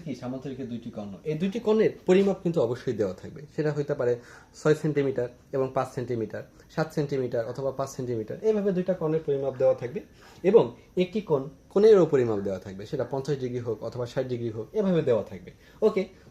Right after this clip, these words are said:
তুমি সেই অনুসারে তথ্যগুলো নিয়ে নিবে। Then শুধুমাত্র প্রশ্নে যে উপাত্ত, সেই উপাত্ত দেখে দেখে লিখবা যে এই যে বিশেষ নির্বাচন, মনে করি সামান্তরিকের দুইটি কর্ণ এ ও বি এবং একটি কোণ এক্স দেওয়া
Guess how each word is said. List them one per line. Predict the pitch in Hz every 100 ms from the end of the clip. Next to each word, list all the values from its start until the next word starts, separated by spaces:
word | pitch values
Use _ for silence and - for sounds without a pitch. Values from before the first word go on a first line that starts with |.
| -
তুমি | 208 220
সেই | 208 196
অনুসারে | 180 175 185 240 - -
তথ্যগুলো | - 120 117 110
নিয়ে | 98 95
নিবে। | - - _ _ _ _ _ - _ _ - - 156
Then | 196 190 196 - -
শুধুমাত্র | 202 214 208 226
প্রশ্নে | 185 180 202 196
যে | 196
উপাত্ত, | 196 190 294 -
সেই | 202 180
উপাত্ত | 202 190 208 135
দেখে | 165 220 185
দেখে | 147 107
লিখবা | 98 - 104
যে | 131 214 - - -
এই | 147
যে | 151
বিশেষ | 151 190 156
নির্বাচন, | 139 135 190 135
মনে | 123 143
করি | 156 190
সামান্তরিকের | 123 113 110 113 107
দুইটি | 120 175
কর্ণ | 170 175 196 - - 139
এ | 165
ও | 190
বি | 196 262 - -
এবং | 156 165
একটি | 165 196
কোণ | 196 190 160
এক্স | 147 151
দেওয়া | 165